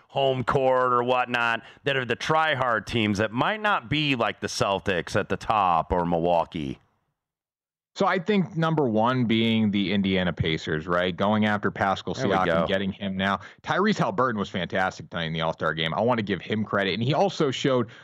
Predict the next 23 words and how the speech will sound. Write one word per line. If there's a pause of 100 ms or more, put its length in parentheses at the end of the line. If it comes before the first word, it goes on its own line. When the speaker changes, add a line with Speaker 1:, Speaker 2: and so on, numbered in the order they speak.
Speaker 2:
a
lack
of,
he
was,
he
was
selfless
tonight.
He
was
passing
the
ball
like
crazy,
hitting
his
threes
when
he
took
those.